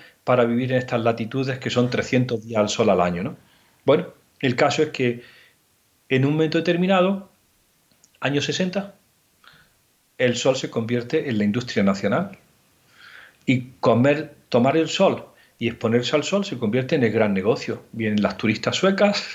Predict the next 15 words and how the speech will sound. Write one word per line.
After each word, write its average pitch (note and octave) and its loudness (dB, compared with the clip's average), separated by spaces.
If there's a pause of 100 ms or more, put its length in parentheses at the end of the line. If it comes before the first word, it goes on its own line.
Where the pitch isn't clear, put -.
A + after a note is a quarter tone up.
(240)
<laughs> - -10
se - 0
abren B2 2
las G#2+ -4
playas F#3 -4 (460)
y E3 -8 (120)
nos A#2 0
encontramos A#2 0
con A#2+ 0
un B2 4
aumento D3 2
creciente C#3+ 2
e A2 4
importantísimo A2+ 2
de D3 4